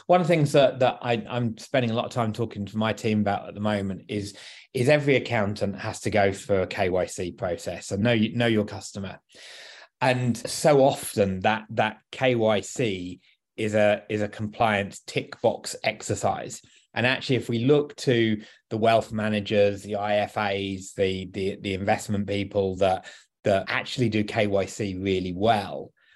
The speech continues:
what they're doing with their K Y C is actually asking the probing questions in terms of,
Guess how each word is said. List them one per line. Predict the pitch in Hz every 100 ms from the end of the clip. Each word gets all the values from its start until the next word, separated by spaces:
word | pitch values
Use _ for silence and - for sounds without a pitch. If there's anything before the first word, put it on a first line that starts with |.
| _
what | - 113 -
they're | 107
doing | 101 104 131 123
with | 104 95
their | 95
K | - 98
Y | 98 92 90
C | - 90 92
is | 92
actually | 113 - - 101
asking | 95 101 92 - 95
the | 92
probing | 101 98 90 92
questions | 90 95 - - 85 85
in | 92 90
terms | 90 98 92 90
of, | 92 87